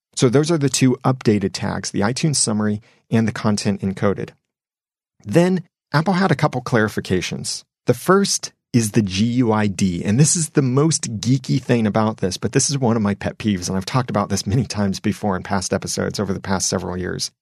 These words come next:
The G U I D, or Globally Unique Identifier, has been part of the R S S standard for practically forever. I've talked frequently about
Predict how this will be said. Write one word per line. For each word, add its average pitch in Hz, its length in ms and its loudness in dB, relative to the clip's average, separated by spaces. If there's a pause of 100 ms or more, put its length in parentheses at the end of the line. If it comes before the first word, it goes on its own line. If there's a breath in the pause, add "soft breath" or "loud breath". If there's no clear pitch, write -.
(100)
The 131 80 6
G 110 260 0
U 175 240 2
I 147 140 4
D, 101 320 0
or 113 280 0
Globally 113 640 0
Unique 104 440 2
Identifier, 98 720 0
has 135 320 0
been 139 200 2
part 117 360 -2
of 113 120 -8
the 117 100 -4
R 110 180 0
S 104 120 -4
S 107 120 0
standard 98 440 -2
for 107 360 0 (340)
practically 123 460 -2
forever. 87 680 -4 (300)
I've 131 120 2
talked 147 240 0
frequently 131 480 2
about 107 480 -2